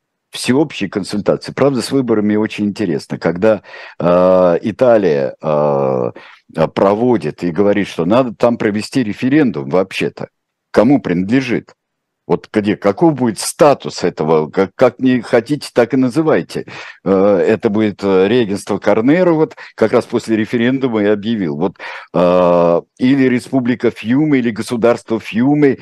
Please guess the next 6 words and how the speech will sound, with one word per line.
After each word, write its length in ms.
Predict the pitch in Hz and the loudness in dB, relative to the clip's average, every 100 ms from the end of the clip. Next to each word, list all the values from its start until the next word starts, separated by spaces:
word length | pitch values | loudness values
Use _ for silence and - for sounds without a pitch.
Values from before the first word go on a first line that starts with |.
| - | -10
или 220 | - 120 123 | -4 0 0
будет 320 | 127 120 120 | 0 0 -2
Риека, 520 | 104 104 127 135 135 | -2 0 0 0 -2
которая 420 | 131 120 135 123 | -2 -2 0 -4
принадлежит, 680 | - 120 110 113 123 110 - - - | -4 -4 -4 -4 -4 -6 -12 -20 -12
э, 360 | - 92 92 | -2 2 4